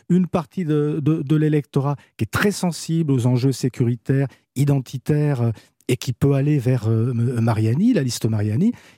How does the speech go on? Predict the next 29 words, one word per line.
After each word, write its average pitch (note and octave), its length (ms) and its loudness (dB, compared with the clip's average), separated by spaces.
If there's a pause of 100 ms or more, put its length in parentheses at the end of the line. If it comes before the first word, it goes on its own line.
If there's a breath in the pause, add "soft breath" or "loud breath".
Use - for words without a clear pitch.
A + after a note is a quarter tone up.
(120)
et D3 120 2
l'autre, G#3 420 0
au D3+ 40 -2
contraire, E3 600 -2 (420 soft breath)
plus, D3+ 320 2
plus D3 300 0
urbain, D#3 680 0
euh, D#3+ 220 2
plus D#3 420 0 (140)
cadre, F3+ 500 -2
peut-être C#3+ 380 -2
un C3+ 40 2
peu C3+ 120 -4
plus C3 160 -2
jeune, G3+ 260 2
qui, G3 540 2
euh, D#3+ 160 2 (300 soft breath)
vont D#3+ 260 0
plutôt E3 400 -2
s'intéresser C#3+ 720 -2
à, C#3+ 140 0 (240 soft breath)
à B2 100 0
la C3 100 0
liste D#3 280 -2
de C#3 120 0
La C3+ 120 2
République C#3+ 340 0
En G3 60 0
Marche. B3 200 -4